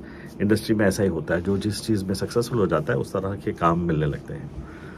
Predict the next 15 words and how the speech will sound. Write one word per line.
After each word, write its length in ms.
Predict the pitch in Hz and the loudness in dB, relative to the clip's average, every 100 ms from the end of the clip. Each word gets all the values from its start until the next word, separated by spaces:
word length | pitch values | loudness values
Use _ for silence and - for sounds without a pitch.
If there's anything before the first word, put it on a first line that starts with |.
| - - - - - - | -14 -16 -16 -16 -18 -6
तो 600 | - 127 131 127 127 123 | 6 10 12 12 12 10
बात 380 | 110 120 156 156 | 10 12 12 10
actually 420 | - 107 - 135 | 2 0 2 6
Bazikar 520 | 113 98 110 113 117 | 8 8 8 6 4
में 300 | 110 127 139 | 4 2 4
कैसे 360 | 113 95 - 120 | 6 6 6 2
काम 280 | - 85 90 | 4 2 2
करने 320 | 95 85 87 | 0 2 0
की 140 | 92 | -2
थी 320 | - 139 190 | -2 -2 -2
और 240 | 175 101 95 - | -2 -2 -2 2
इस 200 | 120 - | 2 2
तरह 300 | 113 92 107 | -2 0 -2
की 400 | 95 104 101 131 - 90 | -2 -2 -2 -2 -6 -8
जो 320 | - 92 80 | -2 -2 -2